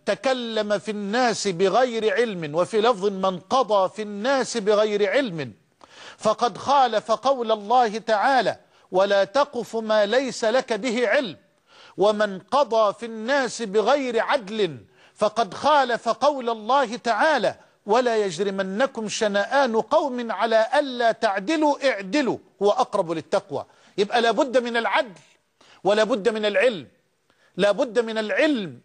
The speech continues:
بالحق والحكم بعدل بهذا الحق. رجل عرف الحق فقضى به فهو في الجنة، ورجل عرف الحق فقضى بخلافه فهو في النار، ورجل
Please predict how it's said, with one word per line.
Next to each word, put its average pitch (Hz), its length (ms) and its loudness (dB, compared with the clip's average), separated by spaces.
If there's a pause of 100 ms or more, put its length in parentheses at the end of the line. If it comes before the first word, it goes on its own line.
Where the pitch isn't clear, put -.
(100)
بالحق - 640 -2 (500)
والحكم 202 840 -2 (120)
بعدل 220 720 -2 (140)
بهذا 247 360 0
الحق. - 520 -6 (320)
رجل 233 500 0
عرف 247 400 2
الحق 247 440 -4
فقضى 240 500 0
به 294 180 0 (240)
فهو 240 220 2
في - 80 -6
الجنة، 196 440 -2 (400)
ورجل 233 560 2
عرف 285 420 0
الحق 247 500 -2
فقضى 247 560 0
بخلافه 233 560 -2 (340)
فهو 233 320 2
في 254 100 -8
النار، 240 420 0 (260)
ورجل 214 720 0